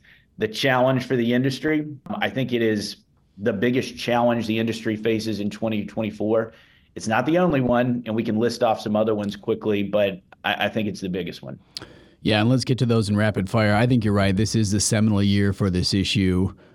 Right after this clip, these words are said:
Speaker 2: If it were a normal issue, it would have gone away and the interest groups would have receded after losing time and time and time and time again. They were pushed back a dozen plus times in, in recent years and still came back,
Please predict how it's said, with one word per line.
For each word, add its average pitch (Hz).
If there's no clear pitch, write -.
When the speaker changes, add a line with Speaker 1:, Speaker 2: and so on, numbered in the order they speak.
Speaker 2:
If -
it 117
were 113
a 113
normal 107
issue, 95
it 107
would 107
have 104
gone 101
away 95
and 95
the 92
interest 98
groups 98
would 95
have 90
receded 101
after 95
losing 95
time 98
and 92
time 92
and 92
time 95
and 92
time 95
again. 101
They 104
were 120
pushed 127
back 113
a 101
dozen 110
plus 107
times 104
in, 90
in 95
recent 95
years 95
and 92
still 107
came 98
back, 92